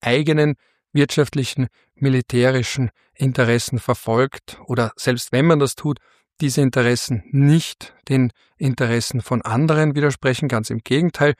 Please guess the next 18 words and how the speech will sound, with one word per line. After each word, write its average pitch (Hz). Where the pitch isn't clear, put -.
Österreich 127
hat 127
den 123
Grundgedanken 135
zu -
sagen, 117
wenn 120
wir 156
wirtschaftlich 143
profitieren, 123
profitieren 123
andere 113
auch. 151
Deswegen 127
sind 123
wir 123
zum 123
Beispiel 113